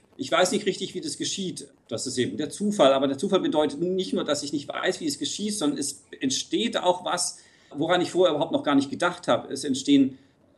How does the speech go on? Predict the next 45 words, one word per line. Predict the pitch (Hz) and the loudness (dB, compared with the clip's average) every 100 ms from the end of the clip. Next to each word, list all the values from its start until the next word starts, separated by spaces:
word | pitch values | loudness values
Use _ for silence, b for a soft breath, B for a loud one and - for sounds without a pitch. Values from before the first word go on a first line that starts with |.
| _ - | _ -4
neue | 127 180 208 180 | 4 6 6 6
Möglichkeiten | 180 208 196 170 - 135 120 135 | 8 8 8 -2 0 2 2 2
in | 131 | 2
meinem | 123 113 107 | 2 0 -4
Leben, | 117 107 113 | -6 -6 -10
entstehen | 127 123 - 139 135 | -10 -10 0 2 4
neue | 139 131 107 | 4 4 4
Werte | 196 214 190 139 | 4 4 0 -4
für | - 175 160 | -4 4 4
mein | 139 113 | 4 -2
Leben. | 104 98 107 - | -4 -8 -12 -10
Es | 143 143 - b b b | -8 -6 -8 b b b
wird | 135 160 170 | -6 -4 -4
mir | 156 - | -4 0
ein | 139 | 2
neuer | 151 147 139 | 2 2 0
Sinn | 214 233 | 2 2
bewusst, | 196 143 131 - | 2 0 -2 -8
was, | 151 160 | -12 -10
was | 147 | -8
mir | 160 | -6
vorher | 143 160 151 | -6 -2 0
noch | 143 | 0
gar | 143 127 | 0 0
nicht | 131 | 0
aufgefallen | - 165 - 202 170 151 | 0 -4 -2 -4 0 -2
ist, | 160 - | -2 -4
woran | 143 147 | -2 2
ich | 143 - b b | 0 -2 b b
vorher | - 151 151 | -2 0 2
noch | 143 | 0
gar | - 135 | 0 2
nicht | 143 139 | 4 2
gedacht | 123 151 165 - | 0 -2 -2 0
habe. | 110 - b b b b - | -2 -2 b b b b -8
Das | 156 - | -6 -2
ist | 180 | -2
sozusagen | 180 175 160 156 147 147 | -4 -6 -2 0 2 0
der | 143 | 0
tiefere | - 220 226 147 | -4 -2 -2 0
Sinn | 139 139 | 2 4
des | 123 120 | 4 0
Zufalls. | 139 127 120 | -4 -2 -4
Nicht | 165 208 | -2 0
nur, | 196 151 143 | 4 4 4